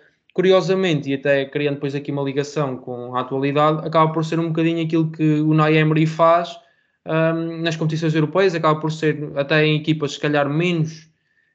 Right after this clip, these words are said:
menos fortes, pelo menos pelo nome, na teoria,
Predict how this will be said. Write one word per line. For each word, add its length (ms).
menos 300
fortes, 440
pelo 220
menos 180
pelo 320
nome, 380
na 140
teoria, 520